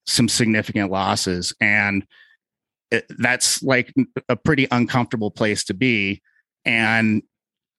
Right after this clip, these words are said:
I re-, it really came down to, like, all right, this is either gonna, like, take us out and real, or, or knock us really far down, or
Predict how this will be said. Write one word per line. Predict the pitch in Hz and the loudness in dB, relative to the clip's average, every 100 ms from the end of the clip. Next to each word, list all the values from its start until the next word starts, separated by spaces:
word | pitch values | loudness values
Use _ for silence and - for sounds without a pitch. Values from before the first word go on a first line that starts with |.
| - | -2
I | 120 160 | 0 2
re-, | 175 147 135 | 2 2 0
it | 131 | -2
really | 123 160 220 135 | 0 2 2 0
came | - - 135 | -2 0 0
down | 127 123 131 123 | 0 0 0 -2
to, | 127 | -2
like, | 117 107 - | -2 -4 -2
all | 127 | -2
right, | 117 113 | -2 -2
this | 131 190 | -6 -2
is | 180 | 0
either | 185 165 | 2 2
gonna, | 151 135 | 2 0
like, | 120 113 113 - _ _ _ _ _ _ | 0 -2 -2 -8 _ _ _ _ _ _
take | - - 156 202 | -4 2 2 2
us | 185 | 2
out | 139 110 107 110 _ _ _ _ - | 2 4 2 -2 _ _ _ _ -2
and | 117 117 113 110 110 113 110 _ _ _ _ - | 0 2 0 0 0 0 -2 _ _ _ _ -18
real, | 110 135 127 | 0 0 2
or, | 117 107 113 - | 2 2 0 0
or | 117 | 0
knock | 123 135 - | 2 2 2
us | 147 - - - | 0 -2 -10 -14
really | 98 120 143 143 | -6 0 2 2
far | 139 139 131 | 2 0 0
down, | 123 113 110 110 110 110 _ _ _ _ _ _ - | 0 0 0 -2 -4 -6 _ _ _ _ _ _ 0
or | 131 127 123 123 120 | 2 4 4 2 0